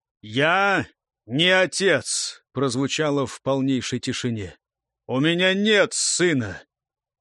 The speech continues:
Я не знаю тебя! Убирайся прочь!» Неслыханная расправа потрясла всех. Витга медленно отцепил от пояса осиротевшие ножны,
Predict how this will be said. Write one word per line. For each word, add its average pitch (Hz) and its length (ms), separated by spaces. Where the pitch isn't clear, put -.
Я 127 240
не 156 120
знаю 143 420
тебя! 95 400
Убирайся 180 720
прочь!» - 600
Неслыханная 139 920
расправа 135 540
потрясла 127 540
всех. - 580
Витга 139 540
медленно 156 580
отцепил 151 500
от - 140
пояса 151 420
осиротевшие 143 760
ножны, 117 480